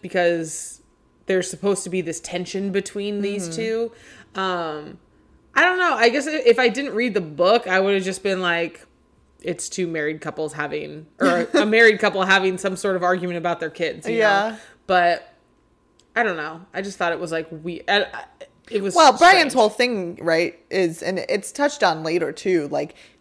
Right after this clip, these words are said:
Speaker 2: he wants to get them out of there because it's not
Speaker 1: Safe.
Speaker 2: it's not safe, and it's just not, like,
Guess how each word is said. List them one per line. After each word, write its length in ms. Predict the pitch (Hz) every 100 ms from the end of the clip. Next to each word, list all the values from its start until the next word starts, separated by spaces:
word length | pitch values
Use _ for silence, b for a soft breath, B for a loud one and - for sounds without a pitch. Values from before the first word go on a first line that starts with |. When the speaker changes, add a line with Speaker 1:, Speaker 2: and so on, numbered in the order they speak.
| _
Speaker 2:
he 340 | - 220 240
wants 340 | 247 196 170 -
to 80 | 180
get 200 | 156 -
them 100 | 147
out 160 | 147 147
of 100 | 151
there 440 | 147 151 156 170 _
because 540 | 175 - 180 147 156 -
it's 200 | - -
not 300 | 180 147 139 - _ _ _
Speaker 1:
Safe. 360 | - - - _
Speaker 2:
it's 120 | 214
not 140 | 254 247
safe, 380 | 208 170 285 -
and 100 | 196
it's 120 | 190
just 200 | 262 254
not, 380 | 214 175 185 -
like, 300 | 175 170